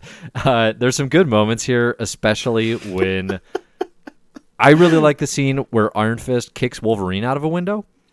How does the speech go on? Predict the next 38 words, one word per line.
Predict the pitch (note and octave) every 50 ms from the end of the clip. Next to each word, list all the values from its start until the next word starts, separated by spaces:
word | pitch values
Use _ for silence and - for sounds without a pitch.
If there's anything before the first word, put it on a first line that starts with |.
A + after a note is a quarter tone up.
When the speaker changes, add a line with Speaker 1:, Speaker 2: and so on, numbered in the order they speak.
| _ - - - _ _ _
Speaker 1:
And | - A#2+
Speaker 2:
Yeah, | B2+ C#3 C#3+ D3+ D3 C#3+ D3 D3 C#3+ C#3
Speaker 1:
he's | A2 A2 B2+ B2+
Speaker 2:
yeah, | C#3+ C3+ C3
Speaker 1:
like, | C3+ C#3
"Oh | D#3+ E3
my | F3 F3+
Speaker 2:
Wolverine | F3+
Speaker 1:
gosh, | F#3 E3+ D#3 D3
I | C#3
Speaker 2:
is | C3
Speaker 1:
killed | A#2+ B2+ B2 B2+ B2+
Speaker 2:
very |
Speaker 1:
him." | B2+ A2+ A2+ C#3 F3+ - _ _ _ _ _
Wolverine | A#2+ D3+ G3 F#3 E3+ D#3 F#3 C4+ D#4+ C4+ F3+ C3 C3+ F3 F#3 - _ _ _ _ _ -
is | C3 - -
falling | E3 E3+ G3 G3 F3+ -
to | - C3+
the | A#2 B2+ -
earth, | G#3 A#3 G#3 E3 -
and | C3 C3
I'm | C3+ C#3
like, | C3+ C3 B2+
"Oh, | D#3 A3 F#3 D3
this | D3+ C#3 -
is | C3 A2+
where | B2 B2 A#2
we're | A2+ G2+
gonna | G#2+ G2 F#2+
get | F#2 -
the | - D#2+
healing | A#2+ D#3+ D#3+ B2
factor | - - F2+ E2+ - - E2
thing." | - - F2 E2+ E2+ E2+ _ _ _ _
Nope, | - D3 D3+ C#3+ C3 _ _
Nightcrawler | C3+ B2 A#2+ G#2+ - - A2+ G#2 G2 F#2 E2+
transports | _ - G2+ G2 F#2 - - F#2+ F2+ F2 - - - -
and, | F#2 E2+ D#2+ E2 E2